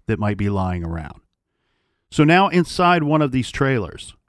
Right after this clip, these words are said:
Robin is looking for something valuable. And inside a cabinet, he finds a Ziploc bag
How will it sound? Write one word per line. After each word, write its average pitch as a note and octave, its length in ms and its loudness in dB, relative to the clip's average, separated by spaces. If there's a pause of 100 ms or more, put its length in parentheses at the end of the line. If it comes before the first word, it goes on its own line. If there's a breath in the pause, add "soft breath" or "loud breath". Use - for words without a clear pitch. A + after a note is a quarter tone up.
(360)
Robin D#3 340 4
is C3 160 2
looking D3 360 2
for A#2+ 200 0
something A#2 420 -2
valuable. A2 720 0 (340)
And A#2+ 160 2
inside F3 400 2
a D#3 80 0
cabinet, D3+ 500 -2
he C#3 120 -2
finds C#3+ 400 0
a B2 60 2
Ziploc B2+ 800 0
bag A2 460 0